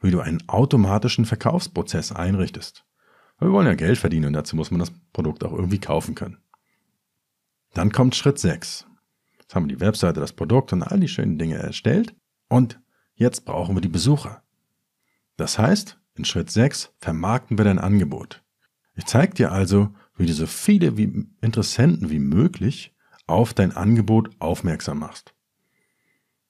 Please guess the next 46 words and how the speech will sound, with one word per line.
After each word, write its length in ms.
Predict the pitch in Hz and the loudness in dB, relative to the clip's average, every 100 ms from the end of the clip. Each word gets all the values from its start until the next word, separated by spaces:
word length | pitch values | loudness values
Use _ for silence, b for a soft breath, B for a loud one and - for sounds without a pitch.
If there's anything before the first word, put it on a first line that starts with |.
| _ - | _ 2
Und 200 | 156 190 | 4 4
zum 180 | 113 73 | 0 -2
Abschluss 480 | 98 - 98 90 - | -4 -2 -2 -2 -2
noch 200 | 73 - | -4 -6
Schritt 360 | - 78 - | -8 -8 -8
sieben. 580 | - 85 139 143 147 - _ _ _ _ | -4 2 4 4 2 -2 _ _ _ _
Das 200 | 82 76 | -8 -6
ist 120 | - | -4
dann 100 | 85 | -4
der 100 | 78 | -4
Start 400 | 71 - 85 92 | -6 -4 0 0
deines 240 | 82 73 - | -2 -4 -8
Business, 420 | - 98 98 85 | -4 0 0 0
so 80 | 71 | -4
nenne 160 | 80 | -4
ich 80 | 87 | -4
das 120 | 85 | -4
jetzt 160 | 85 80 | -6 -4
mal. 240 | 82 85 B B B B B | -4 -4 B B B B B
Und 120 | 101 | 2
in 80 | 98 | 6
dem 160 | 104 | 6
Schritt 280 | 107 - 101 | 6 4 2
betrachten 460 | - 92 92 - 80 | 0 0 0 -2 -8
wir 60 | |
dann 140 | 76 78 | -6 -6
alles, 320 | 80 90 - | -4 -6 -4
was 140 | 80 | -6
sonst 200 | - 82 | -4 -4
noch 100 | - | -4
so 120 | 85 90 | -6 -4
fehlt 360 | - 95 101 | 2 4 4
und 300 | 92 76 90 - | 0 -6 -6 -10
vor 180 | - 80 | -6 0
allen 120 | 98 | 4
Dingen 180 | 117 113 | 4 4
auch, 240 | 127 - b b b | 0 -2 b b b
wie 160 | 85 92 | 0 2
es 180 | 117 - | 2 0
weitergehen 460 | 76 95 107 101 | -4 0 2 0
könnte, 300 | 92 90 85 | 0 -2 -2
damit 300 | 90 85 90 | -2 -2 -2
du 220 | 107 131 - | 0 -2 -4
mehr 280 | - 73 76 | -8 -6 -6
Geld 240 | 73 69 - | -6 -10 -4
verdienst. 480 | 110 85 - - | -4 -4 -10 -18